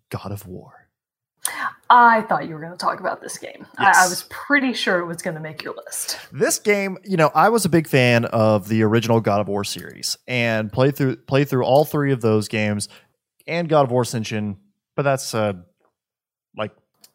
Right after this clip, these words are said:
Speaker 1: we talk about that in a different light. It's not as good. <laughs> But so ha-, coming then with this new reinvention of the God of War series was honestly, like, i-, it's like, it's one of those things when you, when you see, like, a reboot, you see, like, people taking it a different direction and you're like,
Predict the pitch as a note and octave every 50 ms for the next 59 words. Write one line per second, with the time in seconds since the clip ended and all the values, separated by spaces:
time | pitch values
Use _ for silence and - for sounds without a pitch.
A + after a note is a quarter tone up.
0 | _ - B2 A#2+ - C3 A2+ G#2 - G#2 G2+ F2+ G2 F#2+ F2 D#2 G2 F#2 E2+ E2+
1 | - F2+ D2 - G1+ G1+ - - _ _ - - - - G#2+ F#2 F2 F#2+ - -
2 | - - - - _ - - - - - - C#3 C#3 C3 - - A3+ - - -
3 | - G3+ D#3+ D3+ C#3+ C3 - - - - - - - F3 - - - F#3 A3 C4
4 | C#4 C4 G#3 F#3+ F#3 F3 E3 D#3+ - - D3+ C#3 - C3+ A#2+ - - C3 D3 E3+
5 | F3 F3 E3 - A2+ G2+ A#2 C3+ E3 F#3+ F3 C#3 C3 B2+ B2+ - - A2 G#2 -
6 | - G#2+ F2+ A#2+ A2+ A#2+ B2+ B2+ C3 B2+ A#2+ A2+ A2+ A#2+ A#2 A2 - - A#2 G#2
7 | G#2 G2 G2 G2 F#2+ - - _ _ _ _ _ _ _ _ _ _ _ _ _
8 | _ _ _ - C#3+ G3 A#3 A3 G3 D3+ - - - _ _ _ _ _ _ _
9 | _ _ _ _ _ _ _ _ _ _ _ - D3 F3 A3+ G#3+ - A3 G3 E3+
10 | D#3 C3 - - - - _ - E3 F3+ - G3 F#3+ - - G3+ G3 F#3 - -
11 | F#3+ F3+ - G#3+ C4 C#4 A#3+ F#3+ - G3 F#3 E3+ D3 C#3+ C#3+ C#3 C3 - C#3+ C3+
12 | C3 A#2 G#2+ - - F#3+ F#3+ G3 F3 - D3 C3 B2 B2+ B2 G#2+ A#2+ A#2+ - A2
13 | A#2 G#2+ - - F3 F3 E3+ D#3 C#3+ B2+ - - - C#3+ C3+ B2+ B2 - - C#3
14 | C#3 C3+ - C3+ C3 B2 A#2+ - B2 A2+ A#2 G#2 - G#2+ F#2+ G#2 G#2+ G#2+ G#2+ -
15 | - A2 - A2 A2+ G#2+ A2+ G#2+ G#2+ G#2+ G2+